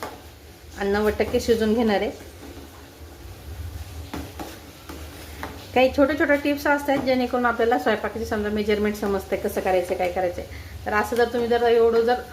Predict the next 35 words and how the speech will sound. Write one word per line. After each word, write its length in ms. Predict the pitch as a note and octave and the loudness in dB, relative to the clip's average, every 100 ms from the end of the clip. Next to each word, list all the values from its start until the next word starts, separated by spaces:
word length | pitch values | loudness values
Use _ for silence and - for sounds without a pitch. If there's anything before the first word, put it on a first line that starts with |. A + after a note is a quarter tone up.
| - - | -16 -6
हे 40 | A#3 | 2
बघा, 180 | B3 A3+ | 2 2
खूप 160 | C#4+ - | -2 0
सारं 160 | C#4 | 0
पाणी 240 | C4+ C4 C4 | 2 2 2
घातलेलं 320 | D4+ B3 G3+ | 2 2 2
आहे 100 | G#3 | 2
मी 60 | |
दोन 200 | G#3 A3 | 2 2
वाटी 200 | G#3+ G#3 | 2 0
तांदूळाला, 480 | G#3 G3+ G3+ G3 G#3+ | 2 2 2 2 2
बघू 320 | D4 A3+ A3 | 0 2 2
शकता 260 | A#3 - G3+ | 2 0 0
तुम्ही, 260 | G3 G#3+ D4 - - - | -2 -2 -4 -8 -16 -4
अ, 460 | G3+ G3 G3 G3+ G#3 - - - - - - | 2 4 4 0 -2 -6 -14 -16 -16 -16 2
थोडंसं 440 | A#3+ B3 A#3 B3 | 6 6 6 4
कमी 240 | C#4+ B3+ A3 | 0 0 0
पातेल्याला. 540 | G#3 G3+ G#3+ G3 F#3+ - - - - - - G#3+ | 0 0 0 2 0 -4 -10 -18 -20 -16 -8 -4
तर 40 | |
मस्त 280 | A3 G#3+ - | -2 -2 0
याच्यामध्ये 340 | A3 A3+ A3 | 2 2 4
जेव्हा 200 | A3 A3 G#3+ | 4 4 4
तांदूळ 220 | G#3+ G#3+ | 4 4
आहे 100 | G#3+ | 4
बघा, 140 | G#3 B3 - - - - - - | 2 -2 -4 -14 -16 -16 -4 2
तांदूळ 280 | A#3+ B3 B3+ | 4 4 4
खेळताना 360 | C#4 A#3 B3 B3 | 4 4 4 2
दिसते, 440 | B3+ B3+ A#3+ A#3 - | 0 0 0 0 -4
असं 140 | A3+ A#3 A3+ | -2 -2 0
छान 140 | A3+ | 2
उकळताना 520 | A3+ A3+ A#3 A#3+ A3 | 2 4 4 4 2
ना, 120 | G#3+ - - - - | 0 -2 -6 -10 -4
तर 40 | |
मग 160 | G3+ A3 A3 | -2 0 0
तांदूळावर 420 | G3+ G3 G3 | 2 2 4